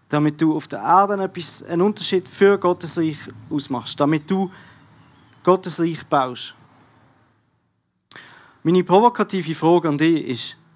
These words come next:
Führst du nur das Leben von einem Geretteten oder schon das Leben von einem Berufenen? Hast du die Herausforderung angenommen, das Leben von einem Berufenen zu führen? Man kann das ein bisschen umformulieren mit dem Wort,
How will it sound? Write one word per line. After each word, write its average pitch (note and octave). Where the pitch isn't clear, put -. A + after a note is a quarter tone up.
Führst E3+
du E3
nur G3+
das -
Leben D3+
von C3
einem A#2+
Geretteten F3
oder E3+
schon F3+
das F3+
Leben E3
von D#3+
einem D3+
Berufenen? A2+
Hast D3
du D#3
die F#3+
Herausforderung F#3
angenommen, D#3
das A2+
Leben D3+
von D3
einem C#3
Berufenen D3
zu -
führen? A#2+
Man C3+
kann E3
das D#3
ein D3+
bisschen E3
umformulieren E3+
mit D3
dem C#3+
Wort, D#3